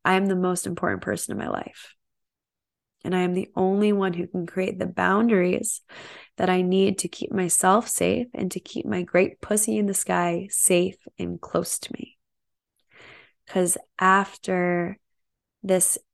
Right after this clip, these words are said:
experience with this launch, I felt myself violating my boundaries, not only in terms of feeling guilt and shame with whatever it was that I was posting,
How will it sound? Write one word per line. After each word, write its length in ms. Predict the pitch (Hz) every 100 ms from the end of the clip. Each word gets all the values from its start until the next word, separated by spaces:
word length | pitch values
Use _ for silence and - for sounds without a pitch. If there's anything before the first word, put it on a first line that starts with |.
| _
experience 840 | 214 - - - 180 180 185 185 190
with 180 | 180
this 240 | - 170 -
launch, 580 | 170 175 190 226 - -
I 100 | 190
felt 420 | - - - 226
myself 460 | 214 175 - 165 165
violating 520 | 170 165 - - -
my 140 | 85 -
boundaries, 720 | - - - - - - - - _ - - _
not 300 | 190 202 - -
only 760 | 185 208 202 190 175 180 190 _ _ _ _ _ _ _ _ _ _ -
in 120 | 190
terms 380 | 175 180 180 180
of 120 | 175
feeling 380 | - 185 180 175
guilt 280 | 180 180 -
and 140 | 175
shame 440 | 175 180 185 185 175
with 400 | 175 170 - - - - - _ -
whatever 420 | - 185 180 180
it 80 | -
was 240 | 180 175
that 120 | 170
I 80 | 165
was 260 | 156 - - _ _
posting, 1080 | - 185 233 269 - - 220 - 208 233